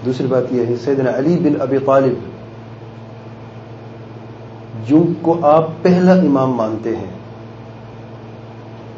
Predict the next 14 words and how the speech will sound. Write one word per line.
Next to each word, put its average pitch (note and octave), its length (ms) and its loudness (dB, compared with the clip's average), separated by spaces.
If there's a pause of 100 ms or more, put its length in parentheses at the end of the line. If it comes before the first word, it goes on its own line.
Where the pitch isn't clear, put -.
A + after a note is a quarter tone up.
(480)
کہ C3+ 80 2
وہ C3 100 4 (180)
گدھے C#3+ 260 2
سے D3 200 0 (260)
روایت A#2+ 300 0
نقل A#2+ 260 -2
کرے A2 200 -2
گا، A2 40 -6 (680)
کیونکہ B2 260 -2
شان B2 140 -2
میں B2 160 -2
گستاخی A2+ 420 -4
نہیں G#2+ 140 -6
ہے۔ G#2 160 -10